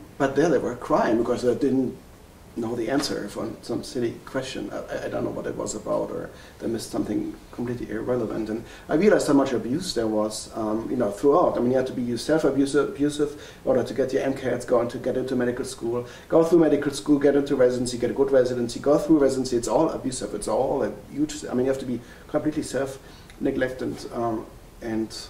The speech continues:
um, I realized I, I didn't want that, yet I needed, you know, the board certification. I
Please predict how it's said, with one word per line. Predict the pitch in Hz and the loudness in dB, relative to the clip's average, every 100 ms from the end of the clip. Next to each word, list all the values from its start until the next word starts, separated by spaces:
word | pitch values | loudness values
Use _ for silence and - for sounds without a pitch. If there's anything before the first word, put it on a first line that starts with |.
| - | -12
um, | - 123 117 117 - - - - - - - - | -6 -4 -4 -8 -14 -20 -20 -20 -20 -20 -20 -16
I | 107 | -12
realized | 117 131 117 | -8 -8 -10
I, | - 104 113 | -12 -12 -8
I | |
didn't | 110 117 | -4 0
want | 123 160 | 2 4
that, | 127 - - | 2 0 -2
yet | 127 131 | 2 2
I | |
needed, | 127 131 104 - - | 2 0 -2 -4 -6
you | 123 | -4
know, | 104 101 | -2 -4
the | 117 | -6
board | - 117 | -6 -8
certification. | - 107 - - 107 104 113 | -6 -10 -10 -8 -8 -4 -2
I | 107 | -2